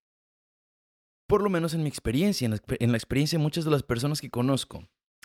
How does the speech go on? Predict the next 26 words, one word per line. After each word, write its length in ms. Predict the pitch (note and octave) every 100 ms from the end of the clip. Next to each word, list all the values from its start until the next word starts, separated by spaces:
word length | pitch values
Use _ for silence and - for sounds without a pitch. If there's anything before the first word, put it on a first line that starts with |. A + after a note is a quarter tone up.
| -
y, 140 | C3+
y 120 | - A#2+
cada 240 | - -
que 100 | -
voy, 380 | C#3+ C3 G2 F#2+
no, 240 | G2+ G#2+ G#2+
no 120 | A2
solo 180 | C3+ B2
a 40 |
mi 100 | A#2
pueblo, 500 | - B2 B2+ G#2 F2+
pero 260 | F#2+ F2+ F2
a 40 |
diferentes 500 | F#2 G#2+ A2+ B2+ C3+
lugares, 500 | C3 A2 F2+ - -
el 100 | G#2
ritmo 280 | A#2+ D3 D#3+
de 80 | A#2+
vida 220 | C3+ D3
es 260 | C3+ - _ _ _ _ _
completamente 640 | - G#2+ C#3 D3+ D#3 D#3+ E3+
diferente. 560 | D#3+ G#2+ B2+ D3+ - _ _ _ _ _ _ _ _ _
Es, 460 | A2+ C3+ - - - _ _ -
es 140 | -
más 180 | C#3+ D#3+
despacio, 760 | D#3 - - - F3 - F2+